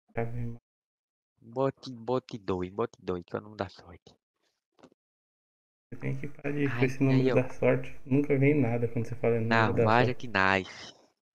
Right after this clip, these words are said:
Speaker 1: Fala uma vez, rapaz, eu duvido, eu
Speaker 2: Aí.
Speaker 1: desafio vocês a achar uma vez com o Xaropinho. É a caixa da sorte e ver algo que preste.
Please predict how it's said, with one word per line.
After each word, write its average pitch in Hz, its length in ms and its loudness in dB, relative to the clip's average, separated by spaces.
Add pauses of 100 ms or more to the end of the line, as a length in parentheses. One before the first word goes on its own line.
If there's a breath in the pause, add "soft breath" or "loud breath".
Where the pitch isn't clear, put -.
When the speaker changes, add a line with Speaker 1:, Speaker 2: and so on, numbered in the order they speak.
(120)
Speaker 1:
Fala 151 160 2
uma 220 260 6
vez, 170 440 0
rapaz, 170 320 -4
eu 165 100 -2
duvido, 156 480 -4
eu 156 40 0
Speaker 2:
Aí. - 40 0
Speaker 1:
desafio 147 440 2
vocês 143 440 0
a - 20 -2
achar 143 240 -4
uma 175 160 -2
vez 170 120 -4
com - 60 -10
o - 40 -8
Xaropinho. 135 440 0 (460 loud breath)
É 131 60 -4
a 135 60 -6
caixa 170 300 -2
da 185 200 0
sorte - 600 0 (140)
e 156 60 2
ver 147 160 6
algo 147 200 6
que 151 120 -2
preste. - 520 0